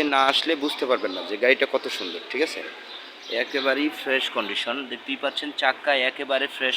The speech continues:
কন্ডিশন, যেখানে যা আছে একেবারে A to Z সব কমপ্লিট আছে গাড়িটার। শুধু নিবেন আর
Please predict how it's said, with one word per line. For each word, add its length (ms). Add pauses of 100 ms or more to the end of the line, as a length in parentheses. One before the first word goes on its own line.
কন্ডিশন, 380 (540)
যেখানে 300 (120)
যা 80 (100)
আছে 200 (220)
একেবারে 400 (640)
A 80
to 140
Z 40 (280)
সব 140 (160)
কমপ্লিট 480
আছে 220
গাড়িটার। 340 (580)
শুধু 180 (100)
নিবেন 340
আর 60